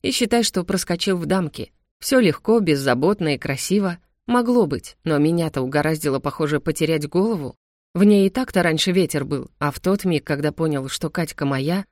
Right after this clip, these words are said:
да, да, именно моя и ничья больше, едва с ума не сошёл от переполняющих эмоций. Значит, всё-таки хранила,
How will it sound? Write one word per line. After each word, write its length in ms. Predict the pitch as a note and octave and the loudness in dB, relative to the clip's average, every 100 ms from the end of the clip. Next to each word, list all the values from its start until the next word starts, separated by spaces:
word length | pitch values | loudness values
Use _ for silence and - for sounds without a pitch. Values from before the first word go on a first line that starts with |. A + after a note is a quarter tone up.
| _ | _
да, 280 | D3+ G#3+ G3 | 0 0 0
да, 240 | E3 F#3+ | 0 -2
именно 420 | - F#3 G3 F#3 | 2 4 4 2
моя 340 | F3 E3+ E3 G3 | 0 0 0 0
и 80 | F#3 | 0
ничья 380 | D#3+ - F3 | -2 -2 -4
больше, 440 | D3+ F3 G3 - A#2 - _ - | 0 0 -2 -4 -8 -12 _ -4
едва 300 | A3 A3 A3 | 2 2 2
с 100 | B3+ | 2
ума 180 | A3+ | 0
не 140 | D3 B2 | 0 -4
сошёл 420 | C#3+ - B2+ B2 _ | -6 -4 -4 -4 _
от 160 | D#3 | -8
переполняющих 840 | - D#3+ D#3 D#3 D3+ C3 - D3 - | 0 0 2 0 0 -2 -4 -6 -4
эмоций. 440 | D3 C3+ - - _ _ _ _ | -6 -4 -8 -10 _ _ _ _
Значит, 440 | D#3 F3 A3+ G3 - | 0 2 4 0 -4
всё-таки 460 | - E3 D#3 D3 | -2 0 0 -2
хранила, 680 | C3+ E3+ C3 C3+ E3 D3+ - | -4 -2 0 0 0 -2 -6